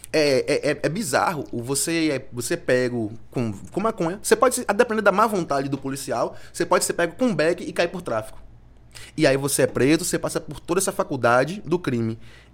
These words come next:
É, rec-, subiu uma outra história recentemente sobre um desembargador, é promotor público,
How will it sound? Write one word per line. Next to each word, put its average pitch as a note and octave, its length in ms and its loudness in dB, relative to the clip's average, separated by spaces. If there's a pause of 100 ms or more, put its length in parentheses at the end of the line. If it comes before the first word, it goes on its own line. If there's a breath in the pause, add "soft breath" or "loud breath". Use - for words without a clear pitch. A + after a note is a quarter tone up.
É, A#2 720 2
rec-, D#3+ 380 0
subiu F3 400 0
uma F#3 100 4
outra A3+ 160 6
história E3+ 300 2
recentemente D#3+ 500 -2
sobre D#3 300 -2
um E3+ 240 0
desembargador, D3 680 -2
é C#3 40 0
promotor C#3+ 400 -6
público, - 400 -8